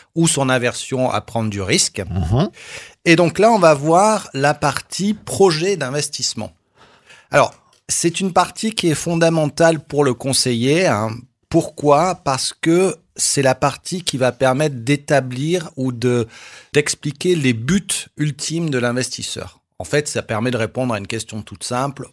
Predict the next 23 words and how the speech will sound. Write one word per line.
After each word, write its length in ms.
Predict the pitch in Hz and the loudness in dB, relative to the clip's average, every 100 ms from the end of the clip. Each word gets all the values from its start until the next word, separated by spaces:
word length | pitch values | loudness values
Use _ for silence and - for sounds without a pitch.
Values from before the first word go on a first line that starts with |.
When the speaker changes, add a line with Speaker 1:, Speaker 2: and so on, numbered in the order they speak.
| _ | _
Speaker 1:
pourquoi 520 | 139 110 - 131 131 123 | -8 -6 -2 0 0 -4
on 120 | 120 | -4
investit ? 480 | 110 110 - - - _ | -4 -6 -8 -12 -18 _
Ça 200 | - - | -4 -2
paraît 300 | 151 180 185 | 2 2 4
anodin, 580 | 196 180 175 143 147 190 - _ _ - - | 4 4 2 4 2 0 -8 _ _ -14 -6
mais 520 | 127 139 143 143 123 | 0 4 6 6 4
dans 160 | 131 139 | 2 2
mon 160 | 143 | 2
expérience, 840 | 151 - - 151 139 143 180 190 - - - | 0 -2 0 0 2 2 2 0 -4 -10 -2
assez 320 | 147 - 165 | 0 2 0
peu 320 | 165 185 196 | -2 0 2
de 100 | 156 | 2
clients 480 | 139 - 147 151 165 | -2 -6 0 2 2
réfléchissent 920 | 143 143 - 131 - 160 151 - - - | 2 -2 -4 -6 -4 -4 -2 -2 -2 -8
au 180 | 123 113 | -10 -10
terme, 480 | - 135 139 135 120 | -4 0 2 0 -4
enfin, 220 | 113 113 | -2 -4
au 140 | 120 120 | -4 -4
but 260 | 120 170 | -2 -2
ultime 480 | 156 143 - 165 165 | -2 -6 -4 -4 -2
de 80 | 135 | 0
l'investissement. 640 | 120 120 117 - - - | 0 -2 -4 -6 -8 -10